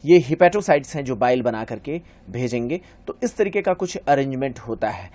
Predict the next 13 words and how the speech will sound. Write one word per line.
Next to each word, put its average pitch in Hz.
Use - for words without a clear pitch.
यहीं 156
पर 170
लाइनिंग 156
के 170
रूप 156
में, 151
अ, 110
आप 139
देखिए 165
ना, 139
ये 120
sinusoids 151
हैं, 196